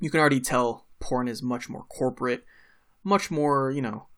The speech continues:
capitalistic, you know, Manwin conglomerate. So, MindGeek, it's this, this big old conglomerate of porn companies. And so, as part of MindGeek,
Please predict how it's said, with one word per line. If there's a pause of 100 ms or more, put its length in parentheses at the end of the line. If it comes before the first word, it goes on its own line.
(380)
capitalistic,
you
know,
Manwin
conglomerate. (800)
So, (180)
MindGeek, (260)
it's
this,
this
big
old
conglomerate
of
porn
companies. (560)
And
so,
as
part
of
MindGeek,